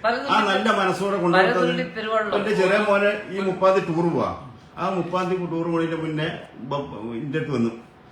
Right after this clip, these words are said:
Speaker 2: അമ്മീൻ വന്നിട്ട് പറഞ്ഞ്, "ഇപ്പൊ എന്റെ ഒരു മൂന്ന് സുഹൃത്തുക്കളുണ്ട്,
Speaker 1: ആ.
Speaker 2: മഹാപാവങ്ങളാ, ഓലപ്പാക്ക് സുഖമില്ലാത്ത ആൾക്കാരാ,
Speaker 1: ആ.
Speaker 2: ജോലിയൊന്നും ഇല്ല, അപ്പൊ ഓൽക്ക്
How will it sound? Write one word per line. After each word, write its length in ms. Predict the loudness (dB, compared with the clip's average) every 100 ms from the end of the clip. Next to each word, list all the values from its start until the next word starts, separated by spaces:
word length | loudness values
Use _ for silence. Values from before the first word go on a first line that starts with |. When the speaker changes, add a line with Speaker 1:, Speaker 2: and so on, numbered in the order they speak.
| -20 -16 -4
Speaker 2:
അമ്മീൻ 260 | 2 2
വന്നിട്ട് 240 | 2 0 0
പറഞ്ഞ്, 340 | 0 0 -4 -6 -14 -20 -16 -10
"ഇപ്പൊ 180 | -2
എന്റെ 200 | 0 2 2 0 -10 -10
ഒരു 120 | -6
മൂന്ന് 300 | -4 -2 -2
സുഹൃത്തുക്കളുണ്ട്, 680 | -2 -4 -4 -2 -2 -4 -6 -14 -20 -18
Speaker 1:
ആ. 100 | -8
Speaker 2:
മഹാപാവങ്ങളാ, 880 | -4 0 0 0 -2 -2 -2 -4 -4
ഓലപ്പാക്ക് 460 | -4 -4 -4 -6 -6
സുഖമില്ലാത്ത 420 | -6 -4 -4 -4
ആൾക്കാരാ, 320 | -6 -8 -10
Speaker 1:
ആ. 200 | -12 -14 -14 -6
Speaker 2:
ജോലിയൊന്നും 420 | -2 0 0 -2
ഇല്ല, 220 | -2 -6 -8 -14 -20 -16 -6
അപ്പൊ 140 | 0
ഓൽക്ക് 580 | 2 2 0 -2 -4